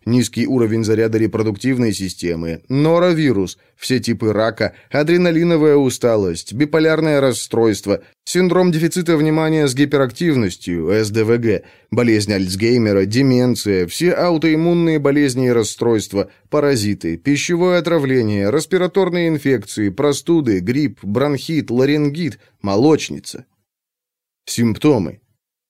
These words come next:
Обязательно включите в свой рацион натуральный мед, если для вас характерен любой из следующих симптомов. Постназальный синдром, воспаление, нарушение сна,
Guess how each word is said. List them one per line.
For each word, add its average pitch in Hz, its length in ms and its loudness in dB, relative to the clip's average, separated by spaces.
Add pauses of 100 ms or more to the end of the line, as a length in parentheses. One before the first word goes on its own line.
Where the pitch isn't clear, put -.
(120)
Обязательно 131 840 0
включите 160 480 0
в 123 80 -6
свой 156 180 2
рацион 160 400 2
натуральный 143 560 2
мед, 160 240 0
если 160 300 0
для 151 180 2
вас 147 160 2
характерен 139 720 0
любой 110 640 0
из 131 300 -2
следующих 92 800 -4
симптомов. 85 560 -6 (540)
Постназальный 175 960 0
синдром, 131 760 2
воспаление, 123 880 2
нарушение 165 640 0
сна, 110 400 -2